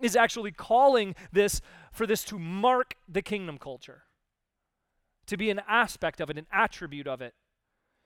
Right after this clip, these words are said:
While people try to ignore it, we try to medicate it, we try to numb it, or just avoid it at all costs,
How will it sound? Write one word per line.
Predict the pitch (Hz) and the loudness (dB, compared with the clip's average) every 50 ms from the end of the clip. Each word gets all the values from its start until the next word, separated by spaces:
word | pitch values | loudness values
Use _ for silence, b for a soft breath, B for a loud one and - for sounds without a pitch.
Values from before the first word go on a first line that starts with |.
| b b b b b b b b | b b b b b b b b
While | - 196 220 220 214 | 4 6 6 6 6
people | - - - 302 320 339 269 - - 185 175 180 196 214 214 _ _ - | 4 0 0 4 4 4 4 2 -2 -2 0 0 -2 -4 -6 _ _ -14
try | - - 220 220 214 208 | -6 0 2 2 2 2
to | - - - 214 208 196 170 - b b b b b | 0 -6 -8 -8 -8 -8 -10 -12 b b b b b
ignore | 226 151 165 185 220 233 240 233 233 | -8 -6 -4 0 2 2 4 4 2
it, | 240 233 - 180 | 2 0 -2 -6
we | 185 180 | -8 -8
try | - - 208 185 - | -4 -2 0 0 0
to | - 170 | -2 -6
medicate | 147 156 196 240 233 226 - - 214 214 214 202 | -4 2 2 2 2 2 -2 -2 -4 -4 -2 -2
it, | 208 - | -4 -6
we | 185 180 | -6 -10
try | - - 180 160 | -8 -6 -6 -6
to | 139 135 | -6 -8
numb | 143 156 165 185 196 196 196 | -10 -8 -4 -2 -2 0 0
it, | 202 208 - - | -2 -4 -6 -8
or | - 156 | -12 -12
just | 143 160 - - | -10 -12 -10 -10
avoid | 151 127 120 127 143 170 190 190 | -12 -12 -10 -8 -4 -4 -2 0
it | 202 180 151 | -2 -2 -2
at | 151 151 | -4 -6
all | 151 151 147 | -4 -6 -6
costs, | - - - 175 147 113 110 131 147 - - - - - | -6 -6 -4 -4 -4 -4 -6 -10 -14 -16 -20 -20 -20 -20